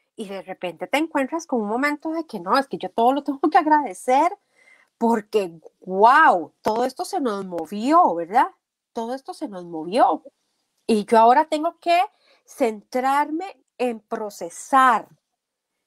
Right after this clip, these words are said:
en abrazarme y procesar mis tiempos, mis prioridades, qué es primero para mí y qué es último para mí.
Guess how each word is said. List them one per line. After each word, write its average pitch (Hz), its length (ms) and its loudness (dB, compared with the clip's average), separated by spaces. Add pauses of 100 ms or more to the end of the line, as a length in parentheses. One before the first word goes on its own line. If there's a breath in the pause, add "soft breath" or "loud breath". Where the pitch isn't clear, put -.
(120)
en 226 220 -4
abrazarme 277 1080 -2
y 247 100 -10
procesar 185 1000 -6 (460)
mis 226 440 -4
tiempos, 269 760 -2
mis 226 200 -6
prioridades, 214 1400 2 (2250)
qué 247 120 -6
es 240 120 -14
primero 240 420 -12
para 185 280 -12
mí 202 280 -12
y 175 100 -14
qué - 140 -12
es - 120 -12
último 185 380 -8
para 165 220 -2
mí. 160 160 -14